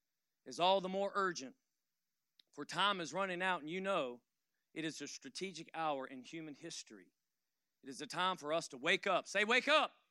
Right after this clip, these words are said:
"For our full salvation is nearer now than when we first believed.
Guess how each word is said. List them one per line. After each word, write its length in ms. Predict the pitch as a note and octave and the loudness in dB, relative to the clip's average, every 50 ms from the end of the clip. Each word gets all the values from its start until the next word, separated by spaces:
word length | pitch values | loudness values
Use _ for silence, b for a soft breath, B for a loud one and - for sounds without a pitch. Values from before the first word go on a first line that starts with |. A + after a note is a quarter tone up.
| _ _ B B B B B B B B B B B B B B B B _ _ _ _ _ | _ _ B B B B B B B B B B B B B B B B _ _ _ _ _
"For 200 | - G3 G3+ G3+ | -2 2 6 8
our 160 | F#3+ F#3 F3 | 8 8 6
full 300 | - - A#3+ B3+ C4 A#3+ | 4 0 -2 -2 -2 -2
salvation 580 | - A3+ G#3 G3+ F3+ F#3+ G3+ G#3 G3 - E3 D#3+ | -2 -2 -2 0 0 0 0 -2 -2 -4 -6 -6
is 160 | D#3 C3+ C3+ | -8 -8 -8
nearer 300 | F3+ G3 G3+ G#3 G3+ F#3+ | -8 -8 -6 -6 -6 -4
now 480 | F#3 F3 E3 D3 C3 B2+ C3 C3 B2+ _ - | -4 -2 -2 -2 -2 -2 -6 -8 -12 _ -10
than 140 | C#3 C#3 | -8 -8
when 120 | C#3+ C#3+ C#3 | -6 -6 -8
we 80 | C3 | -8
first 340 | A#2 - D3+ D#3 D#3 - - | -8 -8 -10 -10 -10 -10 -12
believed. 400 | C#3 D3 C#3 B2+ A2 G2 F2+ - | -10 -10 -10 -10 -12 -14 -16 -20